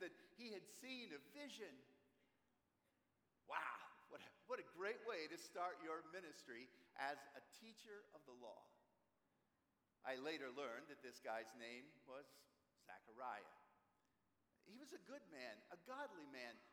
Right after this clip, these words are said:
with a great reputation. And when he finished his week of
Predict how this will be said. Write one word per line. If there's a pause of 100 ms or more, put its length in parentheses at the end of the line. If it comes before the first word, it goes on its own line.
with
a (160)
great
reputation. (1700)
And
when
he (160)
finished (320)
his
week
of